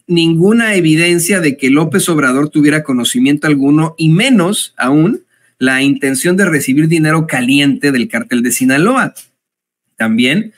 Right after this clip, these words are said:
llama la atención que en los juicios del Chapo Guzmán y de García Luna,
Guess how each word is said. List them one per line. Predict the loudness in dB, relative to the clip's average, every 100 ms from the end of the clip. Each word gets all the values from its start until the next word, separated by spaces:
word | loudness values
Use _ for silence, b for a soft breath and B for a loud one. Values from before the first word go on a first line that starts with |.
| B -6
llama | -2 0 2
la | 0
atención | 0 -2 -4 -2 0 0 0
que | -2
en |
los | -2 -2
juicios | -2 0 -2 0
del | -2 -2
Chapo | -4 -2 -2
Guzmán | -2 -2 0 2
y | 0
de | -2
García | -4 -4 0
Luna, | 2 2 0 -4